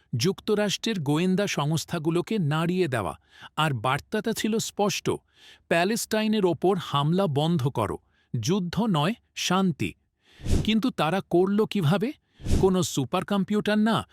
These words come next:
কোনো জিরো ডে না, শুধুই সোশ্যাল ইঞ্জিনিয়ারিং। টেলিকমে ফোন করে নিজেকে টেক সাপোর্ট স্ল্যাশ অ্যাকাউন্ট হোল্ডার সাজিয়ে ব্রেনানের অ্যাকাউন্টের ডিটেলস বের করে, তারপর বারবার এওএল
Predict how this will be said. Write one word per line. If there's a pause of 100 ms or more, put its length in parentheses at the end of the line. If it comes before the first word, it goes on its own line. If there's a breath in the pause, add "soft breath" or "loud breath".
(240 soft breath)
কোনো
জিরো
ডে
না, (240 soft breath)
শুধুই
সোশ্যাল
ইঞ্জিনিয়ারিং। (640 loud breath)
টেলিকমে
ফোন
করে (220 soft breath)
নিজেকে (120)
টেক
সাপোর্ট
স্ল্যাশ
অ্যাকাউন্ট
হোল্ডার
সাজিয়ে (340 loud breath)
ব্রেনানের
অ্যাকাউন্টের
ডিটেলস
বের
করে, (480 loud breath)
তারপর (280 soft breath)
বারবার (160)
এওএল